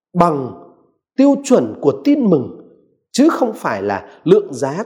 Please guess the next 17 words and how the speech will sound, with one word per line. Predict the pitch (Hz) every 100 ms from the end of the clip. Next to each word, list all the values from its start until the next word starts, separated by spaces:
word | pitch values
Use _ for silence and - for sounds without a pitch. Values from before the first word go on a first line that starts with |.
| -
tin | 311 311
mừng | 254 190 131 - - -
bằng | - 135 107 - _ -
tiêu | 214 190
chuẩn | 196 120 92
của | 98 -
thế | 123
giới. | 120 127 - _ _ _ _ _ _
Và | - 147
nếu | 156
mà | 254 214
chúng | 190
ta | 190
chấp | 170 - 330
nhận | 208 170 - 151
lượng | 160 208
giá | 151 185